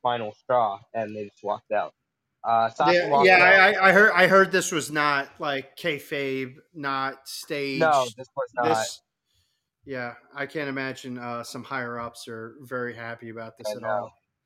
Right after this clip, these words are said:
Speaker 1: Oh, no, they're, they have to be, like, mad. This is your tag team champion. Uh,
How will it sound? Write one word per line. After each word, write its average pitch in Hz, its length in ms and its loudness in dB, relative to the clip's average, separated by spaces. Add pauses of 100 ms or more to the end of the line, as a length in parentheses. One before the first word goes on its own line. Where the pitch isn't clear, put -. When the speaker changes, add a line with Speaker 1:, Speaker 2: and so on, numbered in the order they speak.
(600)
Speaker 1:
Oh, 180 280 2
no, 151 260 0
they're, 147 280 0
they 160 400 2
have 139 680 2 (160)
to 131 80 -4
be, 113 440 -8
like, 104 220 -8 (140)
mad. 110 640 -2
This 143 220 -4
is 160 260 -2
your 143 260 -2
tag 143 300 0 (100)
team 131 180 -8 (100)
champion. 123 540 -4 (220)
Uh, 135 380 2